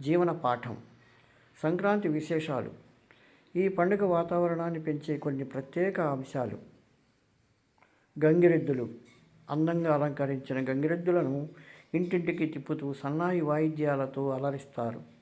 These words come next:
హరిదాసులు. హరిలో రంగ హరి అంటూ హరిదాసులు అక్షయ పాత్రను తలపై ధరించి వీధుల్లో తిరుగుతూ భక్తిని చాటుతారు.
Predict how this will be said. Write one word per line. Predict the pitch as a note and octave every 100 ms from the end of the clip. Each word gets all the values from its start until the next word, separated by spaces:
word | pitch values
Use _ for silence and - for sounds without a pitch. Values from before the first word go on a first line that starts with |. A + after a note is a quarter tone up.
| _ _ _ _ _ _ _ -
హరిదాసులు. | D3+ D#3+ D#3 - B2 B2 - _ _ _ _
హరిలో | - E3 F3 F3
రంగ | E3+ E3
హరి | D#3 D3 D3
అంటూ | D3 C#3 C#3 C3+ A#2+ - - - _ -
హరిదాసులు | D3 E3+ E3+ D#3+ D3+ D3
అక్షయ | B2+ - F3 F3
పాత్రను | E3 D#3+ D3+ C#3
తలపై | C3+ B2 C#3 E3+
ధరించి | D#3 C3+ D3+ F3 A#3+ G#3 - - - -
వీధుల్లో | D3+ E3 F3 E3
తిరుగుతూ | D#3 C#3 C3+ C#3 C3 B2+ C3 - - -
భక్తిని | D3 C#3 E3+ D#3+
చాటుతారు. | D3+ B2 B2+ A#2 G#2+